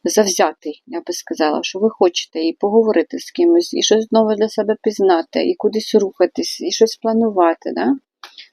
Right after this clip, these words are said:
Настрій такий творчо активний.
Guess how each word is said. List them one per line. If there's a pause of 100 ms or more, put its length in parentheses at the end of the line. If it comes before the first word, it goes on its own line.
Настрій
такий (720)
творчо
активний.